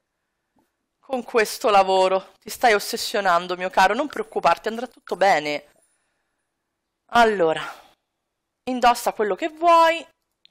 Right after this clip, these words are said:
riprenditi un momentino perché direi che ne hai bisogno, quindi fatti un discorso esortativo per non farti vedere dalla tua famiglia in queste condizioni, mentre lei invece, ragazzi,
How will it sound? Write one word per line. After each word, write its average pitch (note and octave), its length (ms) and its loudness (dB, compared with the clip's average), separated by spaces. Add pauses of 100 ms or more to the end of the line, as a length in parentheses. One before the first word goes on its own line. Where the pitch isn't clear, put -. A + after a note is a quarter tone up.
(1400)
riprenditi G#3 640 0
un G3 120 -6
momentino A3+ 680 -4
perché A3 240 -8
direi F3 240 0
che F#3+ 100 -12
ne F3+ 80 -4
hai E3+ 100 -4
bisogno, E3+ 600 -4
quindi D#3+ 200 -12
fatti F#3+ 260 -4
un F#3 60 -10
discorso F3+ 420 -12
esortativo D#3+ 580 -6
per D#3+ 140 -10
non D#3 100 -8
farti - 280 -2
vedere D#3+ 680 -2 (600)
dalla F#3+ 240 4
tua A3 140 -4
famiglia G3 340 -4
in E3 80 -4
queste G3+ 300 -6
condizioni, F3 720 -6
mentre C#4+ 340 -4
lei E3+ 160 4
invece, G#3 380 -4
ragazzi, G3 640 -2